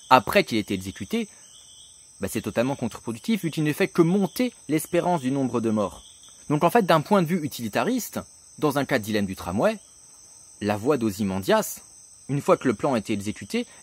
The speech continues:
il n'y a plus aucun doute possible. C'est le plan d'Ozymandias qu'il faut suivre. Avant, ça peut se discuter en fonction de la probabilité de l'hiver nucléaire, mais une fois qu'il a été fait, c'est la voie d'Ozymandias qu'il faut suivre. Si t'es utilitariste. Après, si t'es kantiens et que tu ne supportes pas le mensonge, bon, ouais, t'es kantiens,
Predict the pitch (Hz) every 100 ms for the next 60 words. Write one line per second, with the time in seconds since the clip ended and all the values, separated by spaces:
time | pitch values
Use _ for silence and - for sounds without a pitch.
0 | - 113 - - - - 113 120 139 139
1 | 208 120 - 202 143 110 175 165 131 110
2 | 117 127 185 - 139 165 - 170 92 -
3 | - - - - - - - 120 131 143
4 | 98 107 98 98 120 104 107 98 95 98
5 | 101 95 92 107 90 90 82 87 160 214
6 | 143 104 135 127 151 104 92 90 - 233
7 | - - - - 165 139 120 135 107 110
8 | 110 165 - 151 160 - 165 117 - -
9 | - - - - - 139 190 165 127 110
10 | 147 135 - 113 180 - 151 190 160 -
11 | 190 156 135 143 143 139 120 101 - 226
12 | 185 - - - - - - 113 - 127
13 | -